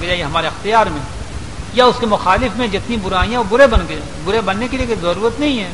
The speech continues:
مادیت خود بخود انسان کو مادی زندگانی میں مصروف کر دیتی ہے۔ پھر آیا یہ واقعی نہیں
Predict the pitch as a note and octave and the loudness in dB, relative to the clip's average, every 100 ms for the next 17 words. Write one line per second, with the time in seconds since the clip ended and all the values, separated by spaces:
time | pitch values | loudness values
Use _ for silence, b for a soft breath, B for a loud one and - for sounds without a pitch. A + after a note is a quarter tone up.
0 | D#3 D#3+ D3 D#3+ G3+ A#3 - A#3+ A#3+ A3 | -2 -2 0 -4 -4 -4 -2 0 2 0
1 | A3+ G#3 G#3+ G#3+ G3+ G3+ F#3+ - - - | -2 -4 -4 -4 -2 -4 -4 -10 -12 -12
2 | - - - - - E3+ E3 E3 E3 E3+ | -12 -12 -12 -12 -4 -2 -2 -4 -6 -4
3 | D#3 D#3 F#3 F#3+ E3 B3+ B3+ F#3 D3 C3+ | 0 0 -2 -4 -4 -2 -2 0 -2 -4
4 | - - - - - - - - - - | -10 -10 -10 -10 -10 -12 -12 -12 -12 -8
5 | D4 G3+ G3 C4 C4 F#3+ D#3+ - C#4+ | -6 2 4 4 4 4 4 2 0